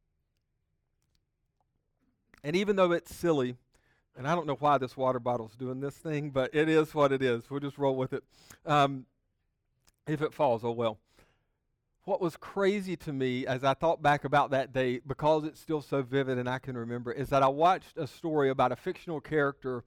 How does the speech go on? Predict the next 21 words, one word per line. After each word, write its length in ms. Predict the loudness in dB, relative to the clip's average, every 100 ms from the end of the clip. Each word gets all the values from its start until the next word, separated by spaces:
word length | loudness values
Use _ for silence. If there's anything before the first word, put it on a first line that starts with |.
| -18 _ 0
who, 160 | 4
in 180 | 6 4
all 380 | 6 8 8 6
honesty, 640 | 4 4 2 -4 -4 -2
has 440 | 0 2 2 0 -10 _ _ -8
no 800 | -2 4 4 6 6 4 -4 -8
really, 840 | -12 -10 0 2 4 4 4 2 -4 -14 _ 0
um, 480 | 4 4 2 -2 -14 -20 -20 _ -4
character 420 | 2 4 4 0
attributes 680 | 2 2 -2 -4 -4 -6 -6
you 40 |
would 120 | -4
really 300 | 0 2 2
seek 320 | 0 -2 -2 -4 _
to 420 | -2 -2 -2 -6 -14 _ _ _ _ _ _ _ _ _ _ _ _ -2
reproduce 520 | -2 0 -2 -2 -2
in 200 | -4 -4
your 260 | -2 -2 0
life. 420 | 4 4 2 -2
And 220 | -4 -4 0
yet, 280 | 2 2